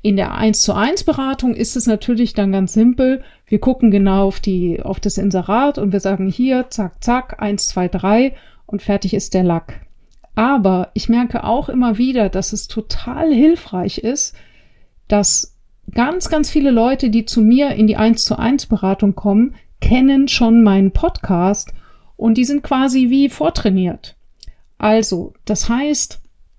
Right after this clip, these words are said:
auch wenn du manchmal denkst, hey, Annik, die Geschichten, ich weiß nicht, was du da erzählst. Letztes Mal hast du was erzählt von <laughs> Eichhörnchen.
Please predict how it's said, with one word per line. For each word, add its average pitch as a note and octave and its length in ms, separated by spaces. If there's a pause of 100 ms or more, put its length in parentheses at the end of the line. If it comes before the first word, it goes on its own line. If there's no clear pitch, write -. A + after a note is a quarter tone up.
(760)
auch B3+ 200
wenn C4+ 140
du B3+ 60
manchmal A#3 460
denkst, A3 380
hey, G3 300
Annik, G3+ 340
die F#3+ 100
Geschichten, A3 480
ich - 140
weiß G3+ 280
nicht, A3 120
was G#3 140
du A3 100
da F#3 160
erzählst. A3+ 580 (340)
Letztes G3 280
Mal F#3+ 200
hast G3 200
du G3 80
was F#3+ 180
erzählt F#3+ 380
von - 180
<laughs> C#4+ 60
Eichhörnchen. C4+ 1080